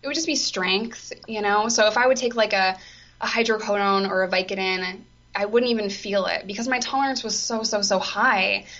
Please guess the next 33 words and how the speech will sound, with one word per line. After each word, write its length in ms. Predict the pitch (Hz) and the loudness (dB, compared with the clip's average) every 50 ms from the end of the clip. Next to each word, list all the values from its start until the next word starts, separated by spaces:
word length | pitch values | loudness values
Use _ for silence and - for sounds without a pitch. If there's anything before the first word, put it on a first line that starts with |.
| - - | -6 -4
I 80 | 202 208 | -2 -2
had 320 | 208 208 220 226 240 226 | -2 0 0 0 0 0
to 100 | 220 196 | -4 -6
do 320 | 185 190 196 226 233 190 - | -6 -6 -6 -4 -6 -6 -4
a 120 | - 190 180 | -6 -6 -8
lot 600 | 180 180 180 180 185 190 180 175 160 - - - | -8 -10 -8 -2 0 2 2 2 2 0 -4 -8
to 100 | - 196 | -12 -12
feel 360 | 196 - - 196 190 190 180 | -12 -14 -12 -8 -6 -4 -2
it 140 | 190 196 - | -2 -2 -4
and 320 | - 180 180 185 196 196 - - | -4 -6 -8 -8 -10 -12 -10 -8
a 80 | 190 | -6
lot 240 | 190 190 190 185 185 | -4 -2 -2 -2 -2
to 100 | - 196 | -4 -4
not 160 | 185 180 190 - | -4 -4 -4 -4
be 100 | 196 196 | -10 -14
sick. 380 | - - 185 185 - - - - | -8 -6 -6 -6 -6 -6 -8 -4
So 100 | - 196 | -2 0
I 80 | 196 | 0
just 220 | - - - - - | 0 -2 -4 -4 -2
feel 100 | 240 226 | 0 0
like 140 | 220 202 | 0 -2
for 140 | 202 - 196 | -2 -4 -4
me, 140 | 190 196 190 | -2 -2 -2
the 80 | - 190 | -2 -2
strength, 560 | - - - 185 185 180 180 185 180 180 - | -4 -4 -4 -2 -2 -2 -2 -2 -4 -6 -8
I 80 | 185 185 | -6 -6
would 80 | 185 | -6
be 80 | 180 190 | -4 -4
able 160 | 185 180 180 | -4 -4 -4
to 80 | 180 180 | -6 -6
tell 240 | - - 185 185 180 | -6 -4 -4 -4 -4
the 80 | 185 | -4
difference. 580 | - - - - - - - 226 - - - | -8 -8 -10 -12 -12 -10 -10 -10 -12 -12 -14